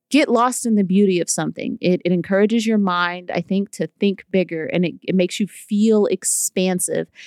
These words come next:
and opens you up because, again, you gotta be open to receive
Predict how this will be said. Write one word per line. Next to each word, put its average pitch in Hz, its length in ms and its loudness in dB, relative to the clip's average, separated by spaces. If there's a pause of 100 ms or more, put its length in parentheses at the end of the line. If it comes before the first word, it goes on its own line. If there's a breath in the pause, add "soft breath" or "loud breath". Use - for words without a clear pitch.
and 180 160 -2 (100)
opens 220 520 0
you 196 160 -4
up 185 220 -4
because, 185 240 -6
again, 180 300 -4
you 170 60 -8
gotta 185 220 -2
be 185 260 -6
open 240 540 0 (440)
to 262 160 2
receive 214 840 0